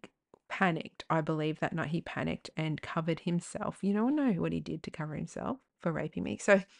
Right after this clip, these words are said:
yeah, besides flying back to try and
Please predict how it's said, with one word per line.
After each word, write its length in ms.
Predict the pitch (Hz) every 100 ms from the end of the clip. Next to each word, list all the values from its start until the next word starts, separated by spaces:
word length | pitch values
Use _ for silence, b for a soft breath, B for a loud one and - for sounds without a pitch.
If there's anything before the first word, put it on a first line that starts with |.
| b b b
yeah, 100 | 185
besides 380 | 170 185 233 214
flying 480 | - 190 180 175 160
back 400 | 151 170 - -
to 220 | - 175
try 340 | 151 190 160 160
and 280 | 160 156